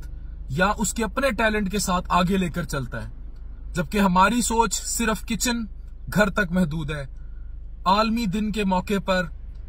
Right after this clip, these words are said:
वादा कीजिए कि आप खवातीन को बाइख्तियार करेंगे। आप अपनी खातून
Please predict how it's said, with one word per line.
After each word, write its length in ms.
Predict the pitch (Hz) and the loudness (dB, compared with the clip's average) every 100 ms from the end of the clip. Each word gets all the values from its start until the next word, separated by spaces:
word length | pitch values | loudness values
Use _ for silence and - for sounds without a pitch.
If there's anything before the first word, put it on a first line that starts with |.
| - | -2
वादा 280 | 151 180 226 | 4 6 6
कीजिए 520 | - 214 175 185 139 131 - - - - | 6 2 0 -2 -4 -8 -12 -12 -12 -8
कि 80 | 180 | 0
आप 340 | 175 185 196 | 4 6 4
खवातीन 720 | - 175 185 185 196 196 208 | 0 0 0 0 -2 -2 -2
को 180 | 185 185 | -2 -2
बाइख्तियार 680 | 151 170 175 180 - 190 190 | 2 2 2 -2 2 4 4
करेंगे। 420 | 165 143 135 117 - - - - - - - - | 2 -6 -6 -8 -10 -12 -12 -12 -12 -12 -10 4
आप 200 | 196 220 | 6 6
अपनी 240 | 202 233 226 | 2 -2 0
खातून 600 | 214 202 226 233 247 | -2 -2 -2 -2 -2